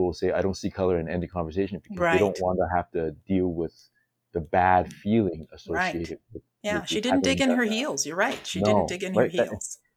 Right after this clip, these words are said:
Speaker 1: and that's so important that, that, that I'm learning recently, that, you know, it's, you know, it, it, it's not about the individual. It's not about you, right? It's, it's what you're contributing to the oppression. And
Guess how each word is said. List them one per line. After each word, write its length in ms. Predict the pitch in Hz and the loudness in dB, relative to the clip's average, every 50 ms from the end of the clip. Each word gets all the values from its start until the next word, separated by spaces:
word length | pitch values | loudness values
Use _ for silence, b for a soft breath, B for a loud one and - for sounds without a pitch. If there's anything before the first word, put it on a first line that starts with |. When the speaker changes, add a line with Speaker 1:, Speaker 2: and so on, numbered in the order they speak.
| _ _ - | _ _ 0
Speaker 1:
and 100 | 117 113 | 2 4
that's 160 | 151 151 - | 4 4 2
so 240 | - - 147 143 151 | 0 2 6 6 6
important 500 | 127 107 - 127 147 131 127 117 95 90 | 6 6 4 4 4 4 4 2 2 4
that, 200 | 104 104 95 - | 4 4 4 4
that, 180 | 104 107 101 90 | 2 0 2 4
that 100 | 104 101 | 6 4
I'm 120 | 95 90 | 6 6
learning 280 | 92 98 101 101 101 95 | 4 4 4 4 4 4
recently, 460 | 113 127 - - 113 87 78 76 - - | 2 2 0 -2 -4 -6 -6 -8 -8 -8
that, 220 | 82 82 80 - _ | -6 -6 -6 -8 _
you 100 | 92 92 | -10 -10
know, 260 | 80 73 73 80 - _ | -10 -10 -12 -14 -16 _
it's, 360 | - 98 - - - - - _ _ | -20 -18 -16 -16 -18 -18 -18 _ _
you 160 | - 110 98 110 | -8 -8 -6 -4
know, 160 | 95 85 - - | -4 -6 -4 -4
it, 300 | 98 95 - 110 - - _ _ _ _ _ _ - | -6 -4 -4 -6 -10 -10 _ _ _ _ _ _ -12
it, 160 | 98 82 - _ - | -12 -12 -12 _ -14
it's 180 | - - - | -14 -8 -4
not 80 | 139 127 | -2 0
about 220 | 117 98 113 110 | 2 4 2 2
the 100 | - 95 | 2 0
individual. 640 | 101 90 82 92 82 82 101 113 107 95 95 82 76 | -2 -2 -2 -2 -2 2 2 2 2 2 0 -2 -2
It's 80 | 76 104 | -2 -2
not 100 | 113 113 | -2 -2
about 240 | 92 92 90 82 | 0 0 -2 -2
you, 480 | 85 82 78 82 92 95 90 80 - - _ _ _ _ _ _ _ _ _ _ _ _ _ _ _ _ _ _ | -2 -4 -4 -2 0 0 0 0 -4 -8 _ _ _ _ _ _ _ _ _ _ _ _ _ _ _ _ _ _
right? 200 | 87 90 87 95 | -8 -8 -6 -8
It's, 100 | 95 - | -8 -10
it's 180 | - 92 - | -14 -12 -8
what 140 | 101 113 - | -6 -4 0
you're 140 | 98 98 92 | 0 0 0
contributing 760 | - - 90 85 - - 123 117 113 110 90 85 80 73 - - - - | -2 -4 -10 -12 -6 -4 -2 0 0 0 0 0 -2 -6 -10 -14 -12 -8
to 300 | - 87 80 73 65 60 _ _ _ _ _ _ _ _ _ _ _ _ _ _ - | -6 -6 -6 -6 -8 -14 _ _ _ _ _ _ _ _ _ _ _ _ _ _ -6
the 80 | 90 | -4
oppression. 500 | 87 80 80 - 82 73 71 - - - _ _ _ _ _ _ | -4 -4 -6 -8 -10 -12 -10 -12 -16 -20 _ _ _ _ _ _
And 360 | 87 85 80 78 80 78 73 | -10 -8 -8 -8 -8 -10 -12